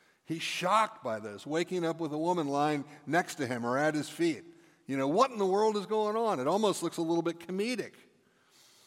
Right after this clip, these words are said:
It's dark enough that he doesn't know who she is, and he asks who she is, and she identifies herself.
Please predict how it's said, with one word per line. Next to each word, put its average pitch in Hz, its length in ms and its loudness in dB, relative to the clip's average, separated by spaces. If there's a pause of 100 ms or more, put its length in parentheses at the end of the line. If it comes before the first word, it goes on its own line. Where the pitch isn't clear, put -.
(120)
It's 135 180 -6
dark 208 400 6
enough 139 500 0
that 143 140 -2
he 185 120 0
doesn't 180 240 2
know 151 140 2
who 151 120 4
she 151 220 -2
is, 127 400 -2 (640)
and 123 160 -4
he 139 120 -2
asks 180 420 0
who 120 140 -4
she 107 240 -10
is, 135 220 -6
and 170 100 -8
she 170 160 -2
identifies 170 640 -4
herself. 107 560 -12